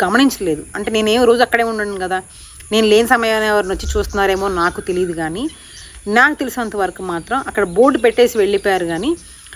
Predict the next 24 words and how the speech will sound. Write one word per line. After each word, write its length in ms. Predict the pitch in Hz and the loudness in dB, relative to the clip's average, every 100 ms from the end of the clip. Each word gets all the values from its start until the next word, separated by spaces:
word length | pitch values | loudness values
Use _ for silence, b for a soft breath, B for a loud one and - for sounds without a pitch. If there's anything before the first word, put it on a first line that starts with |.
| B | B
అటవీ 260 | 220 294 311 | 0 2 2
శాఖ 320 | 277 220 226 | 2 2 0
వాళ్ళు 300 | 214 202 202 | 0 0 0
ఎవ్వరు 380 | 180 175 196 233 | -2 -2 0 0
అక్కడికి 360 | - 196 190 | 0 -2 0
వచ్చి 240 | 185 - 262 | -2 -2 -6
చూస్తున్నారని 640 | - 247 - 240 226 262 | -4 -4 0 2 2 2
నాకు 180 | 220 185 | 0 0
అనిపించట్లేదు. 580 | 180 190 175 175 175 180 | -4 -6 -8 -6 -4 0
ఒకవేళ 200 | 277 277 294 | 0 0 2
చూసి 180 | 311 320 | 2 2
ఉంటే 380 | 226 208 302 - B B B B - | 0 0 -2 -4 B B B B -16
ఇట్లా 480 | - - 240 220 214 - - 302 | -4 2 4 4 2 -2 -4 4
ఫీడ్స్ 340 | 311 262 294 | 4 4 0
చే-, 80 | 247 | 0
ఫీడ్ 240 | 285 254 | 0 2
చేసే 360 | 269 - 240 226 | 0 2 4 4
ఒక 220 | 214 220 | 4 2
జనాలకి 560 | 196 170 202 226 208 233 | 0 0 2 2 2 0
భయం 300 | 196 214 233 | 0 2 2
ఉంటుంది, 320 | 202 175 180 | 0 -2 -2
అమ్మో 200 | 180 202 | 0 2
వాళ్ళు 220 | 190 170 | 4 2
వస్తారు, 420 | 170 - 196 254 | -2 0 0 0